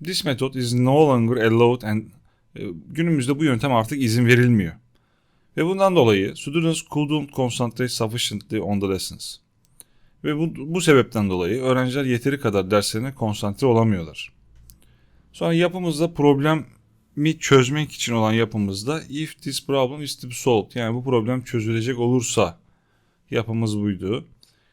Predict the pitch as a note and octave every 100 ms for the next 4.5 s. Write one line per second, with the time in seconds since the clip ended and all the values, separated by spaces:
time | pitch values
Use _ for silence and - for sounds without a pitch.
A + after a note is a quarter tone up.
0 | _ G#2 B2+ - - E3 E3 B2+ G2+ A#2+
1 | - D3+ C#3 A#2 G2+ F2+ F#2 A#2+ A#2 G2+
2 | - F#2 F2 G#2+ C3 C#3 D3 C#3+ - A#2+
3 | A2+ G#2+ A2+ - B2+ C#3 - A#2 - B2+
4 | A#2+ G#2+ - G2 E2+